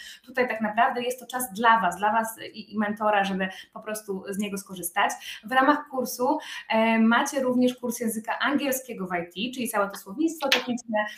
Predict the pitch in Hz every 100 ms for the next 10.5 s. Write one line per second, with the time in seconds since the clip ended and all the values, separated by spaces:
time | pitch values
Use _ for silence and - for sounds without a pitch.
0 | - - 254 247 - 254 220 208 202 -
1 | 220 220 233 - 196 202 - - - 208
2 | 202 202 269 349 339 320 247 226 233 208
3 | 208 196 208 196 202 - - 202 196 202
4 | 220 208 196 190 180 190 185 180 180 -
5 | 180 180 180 170 170 - 180 202 202 190
6 | 240 - - - - - - 381 415 427
7 | 359 302 294 294 226 226 233 - - 208
8 | 214 190 190 190 190 160 - - _ -
9 | - - 302 285 269 240 226 233 226 208
10 | 208 220 247 247 233